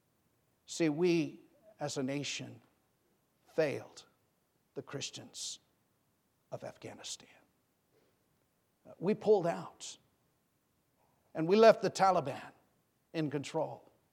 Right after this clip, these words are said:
And if you're reading the story, uh, multitudes of Christians are being beheaded, girls are being raped, husbands are being slain. It's atrocious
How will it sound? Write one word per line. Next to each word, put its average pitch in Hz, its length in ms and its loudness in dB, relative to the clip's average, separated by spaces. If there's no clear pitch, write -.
And 165 100 4
if 151 60 2
you're 202 120 12
reading 220 420 8
the 190 100 6
story, 196 640 12
uh, 147 160 -8
multitudes 214 800 12
of 180 100 2
Christians - 920 2
are 160 120 2
being 170 240 2
beheaded, 175 580 -2
girls 147 380 0
are 135 120 -2
being 131 300 -8
raped, 160 580 0
husbands 170 760 -2
are 151 120 2
being 135 300 -4
slain. 170 640 -6
It's 156 180 -8
atrocious - 800 -10